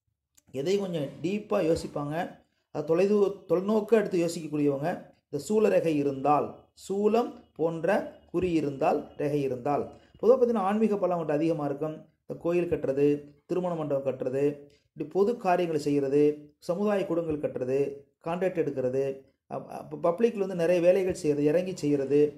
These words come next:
பொறுப்படுத்தி செய்யறது எல்லாம் செய்வாங்க. அவங்க வந்து இந்த சூல ரேகை இருந்தா அவங்களுக்குலாம் அந்த மாதிரி அமைப்பு இருக்குன்னு சொல்றாங்க. அது மாதிரி இந்த ஆயுள் ரேகையுடைய மேல் நோக்குகிற கிளை ரேகை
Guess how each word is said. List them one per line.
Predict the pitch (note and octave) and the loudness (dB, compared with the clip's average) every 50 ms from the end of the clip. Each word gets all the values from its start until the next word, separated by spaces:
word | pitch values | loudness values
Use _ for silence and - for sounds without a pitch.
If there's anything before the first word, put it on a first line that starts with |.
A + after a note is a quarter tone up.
| - - _ _ | -16 -20 _ _
பொறுப்படுத்தி | - F3+ F#3 G3+ G3 F#3 - - F#3+ | -6 -4 -2 -2 -4 -6 -8 -8 -10
செய்யறது | - - D3 C#3 C3+ C3+ C3+ D3 C#3+ - - | -6 -4 -4 -2 -2 0 0 0 0 0 -6
எல்லாம் | - - - D#3 D3+ - | -12 -12 -10 -10 -4 -2
செய்வாங்க. | D#3 D3 C#3 C3+ B2 B2+ E3 G#3+ D4 - - - _ _ - - | 0 0 0 -2 -4 -4 -4 -4 -6 -8 -14 -20 _ _ -10 -6
அவங்க | - E3+ F3 F3+ | -4 -2 -2 -2
வந்து | G3+ G3+ G3 F3+ D#3+ - | -2 0 -2 -2 -4 -6
இந்த | E3+ E3 D#3 | -10 -14 -10
சூல | C#3+ - A3 A3 A3 | -4 0 4 4 4
ரேகை | G3+ G3 D#3+ E3+ E3+ | 4 2 0 0 -2
இருந்தா | D#3 D#3 D#3+ F#3+ G#3+ | -2 -2 -2 -2 -2
அவங்களுக்குலாம் | F#3 F3 D#3 D3 D#3 F#3 F3+ | -2 -2 -4 -4 -4 -4 -4
அந்த | E3 | -4
மாதிரி | D#3+ E3 D#3+ D3+ | -2 -2 -2 0
அமைப்பு | C#3+ D#3+ D#3 D3 | 0 -2 -2 -4
இருக்குன்னு | D3+ C3 D3+ D3+ - D3 | -4 -6 -6 -8 -6 -6
சொல்றாங்க. | B2 B2+ B2 A#2 B2+ E3+ A3 - - - _ _ - _ _ - | -6 -6 -6 -6 -6 -8 -8 -10 -12 -20 _ _ -20 _ _ -6
அது | - G3+ | -4 0
மாதிரி | A3 A#3+ B3+ B3+ | 2 2 2 2
இந்த | A#3+ A3 G3 F#3+ | 2 2 0 0
ஆயுள் | G3+ A3 B3 B3 A#3+ A#3+ | 2 2 2 2 2 2
ரேகையுடைய | A3 G#3+ G#3 G3+ G3 G3 G3 F#3+ F3+ F3+ F3 E3+ | 4 4 4 6 4 4 4 4 0 0 0 0
மேல் | E3 F3+ F#3+ G3+ G3+ G3+ | 0 0 2 4 4 4
நோக்குகிற | F#3+ F3+ F3 F3 E3 D#3 E3+ F3 G3 G#3+ - - - _ _ | 4 2 0 0 0 2 2 2 2 0 -4 -12 -20 _ _
கிளை | - F3 F3 F#3 F#3 | -6 -2 0 0 2
ரேகை | F3 F3 E3+ D#3 D3 E3 | 2 2 2 4 4 2